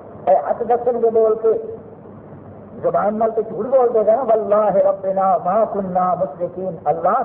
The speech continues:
تیری ذات کی قسم اساں کبھی بھی تیرے نال کسے نے شریک نہیں سی بنایا۔ ہاتھ بولن دے اللہ سانو استعمال کر کے اے، اے کام کر دے۔ وتشہد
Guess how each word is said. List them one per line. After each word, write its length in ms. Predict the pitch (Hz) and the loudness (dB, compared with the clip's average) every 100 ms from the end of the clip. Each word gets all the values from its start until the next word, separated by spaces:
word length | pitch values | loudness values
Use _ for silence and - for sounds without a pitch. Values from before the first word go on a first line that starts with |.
| - | 0
تیری 280 | 233 240 285 | 0 0 0
ذات 360 | 220 220 254 214 | -2 -2 -4 -4
کی 60 | 247 | -4
قسم 260 | 240 254 359 - - - | -2 -2 -4 -8 -12 -4
اساں 240 | 190 208 - | 0 0 2
کبھی 160 | 180 208 | 0 0
بھی 140 | 302 302 | -8 -2
تیرے 200 | 247 226 | 2 2
نال 140 | 220 208 | 4 2
کسے 240 | - 208 | 0 -2
نے 80 | 196 190 | 0 -2
شریک 280 | 165 180 185 | -4 -6 -8
نہیں 120 | 180 160 | -8 -8
سی 80 | 151 | -2
بنایا۔ 420 | 147 143 143 143 - - - 120 | 0 2 2 2 -2 -14 -16 -6
ہاتھ 220 | - - | -4 -2
بولن 400 | 190 214 208 202 | 2 4 2 2
دے 60 | 196 | 0
اللہ 420 | 190 208 254 302 - - - - | 2 0 0 -2 -6 -16 -20 -4
سانو 280 | 214 226 285 | 0 2 2
استعمال 640 | 330 311 - 294 285 - - | 0 -2 0 0 0 2 2
کر 140 | 571 554 571 | 4 0 2
کے 40 | |
اے، 300 | 587 285 587 | 2 4 2
اے 200 | 679 320 | 4 2
کام 240 | 294 254 - | 2 -2 0
کر 120 | 220 - | 0 2
دے۔ 60 | - - - - - - - - - - - - - - - | 2 0 -14 -18 -20 -20 -20 -20 -20 -20 -20 -20 -20 -18 -6
وتشہد 720 | 679 679 571 605 554 508 | -4 -2 -2 -2 -2 0